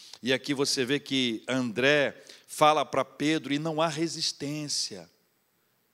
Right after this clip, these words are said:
Não há resistência. A espera acabou. O mestre chegou.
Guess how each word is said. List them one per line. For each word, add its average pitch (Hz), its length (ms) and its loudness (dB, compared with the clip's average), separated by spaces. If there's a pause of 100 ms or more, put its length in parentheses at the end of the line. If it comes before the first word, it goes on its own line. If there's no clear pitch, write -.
(160)
Não 170 160 0
há 175 40 2
resistência. 143 1160 -4 (540)
A 131 180 0
espera 175 960 2 (300)
acabou. 165 760 -10 (760)
O 151 60 -12
mestre 208 840 0 (240)
chegou. 196 720 0